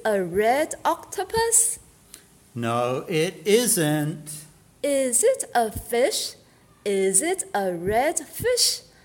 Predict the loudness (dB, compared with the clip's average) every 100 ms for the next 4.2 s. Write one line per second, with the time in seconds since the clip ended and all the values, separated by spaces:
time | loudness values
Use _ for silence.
0 | _ -4 -2 -2 -4 -4 -4 0 2 2
1 | -2 -6 -6 -4 -2 2 2 4 2 2
2 | -2 0 0 0 -4 -10 -18 -20 -20 -8
3 | 0 0 2 6 6 6 2 2 2 4
4 | 2 0